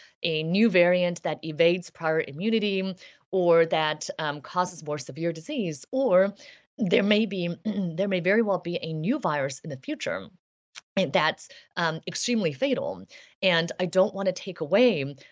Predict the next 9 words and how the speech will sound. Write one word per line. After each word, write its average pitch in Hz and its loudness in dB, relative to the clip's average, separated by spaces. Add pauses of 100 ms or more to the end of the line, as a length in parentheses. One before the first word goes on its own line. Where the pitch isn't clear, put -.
(120)
the 175 4
tools 214 -2
at - -8
our 156 -2
disposal. 139 -2 (320)
And 190 0
very 240 4
importantly, 196 -2
too, 156 -4